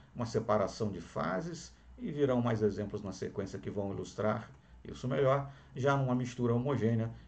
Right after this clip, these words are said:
eu não consigo distinguir separação de fases, né? E, por exemplo, as soluções, né? Quando você, por exemplo, dissolve açúcar em água ou dissolve sal em água, né? Supondo que você, sim, dissolva por completo, é claro, o que você tem ali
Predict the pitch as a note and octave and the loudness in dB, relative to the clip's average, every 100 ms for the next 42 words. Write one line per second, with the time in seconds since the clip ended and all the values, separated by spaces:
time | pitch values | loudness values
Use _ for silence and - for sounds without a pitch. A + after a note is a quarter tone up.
0 | - A#2+ A#2 C3+ A#2+ - B2 G#2+ - A2+ | -6 -2 -2 -2 -4 0 0 0 -4 -4
1 | G2 G#2 - - G2 F#2+ - G2 G2 B2+ | -4 -4 -6 -2 -2 -2 -6 -10 -6 -2
2 | C3+ D#3+ C#3+ C#3 - - C3+ F3 - - | -2 -2 -8 -12 -18 -12 -8 -8 -10 -18
3 | - - - - - - - - - - | -20 -20 -20 -20 -20 -20 -20 -20 -20 -20
4 | - - - - B2+ B2 B2+ C3+ C3 A2+ | -20 -20 -20 -8 2 2 4 4 4 4
5 | A#2 C3+ - A2+ A#2+ C#3 C#3+ E3+ E3 B2+ | 2 0 0 2 0 0 0 0 0 -2
6 | D#3+ D#3+ B2 B2+ B2 B2 A2 A#2+ B2 B2 | -4 -4 -2 0 0 2 2 4 2 0
7 | A#2+ A2+ A#2+ G#2+ A2+ A2+ D#3 C#3+ B2 B2 | -2 2 4 4 0 -2 -4 0 0 2
8 | C3 C#3 A#2 G#2 G#2 - B2 A2 G#2+ A2+ | 0 0 2 2 0 0 2 2 0 0
9 | G2+ G#2+ A#2+ C#3+ D#3+ A2 - - - - | 2 2 0 0 -2 -4 -6 -14 -20 -20
10 | - G#2+ - - - - - - G#2 - | -8 -8 -8 -12 -20 -20 -20 -10 -8 -4
11 | G2+ G2 G#2 G2+ - F#2+ - - C#3+ - | -4 -4 -2 -2 0 -4 -4 -14 -12 -6
12 | F#2+ F#2+ G#2 G#2+ F#2 F#2 G#2 A2+ A2 A2+ | -6 -4 -2 0 0 -4 -6 -4 0 0
13 | A2+ - B2+ D#3+ D3+ C#3+ - - - D#3 | 0 -2 0 0 0 -6 -14 -20 -10 -4
14 | C3+ C3+ C#3+ C3+ C3+ C3 A#2 | -2 0 0 2 2 2 2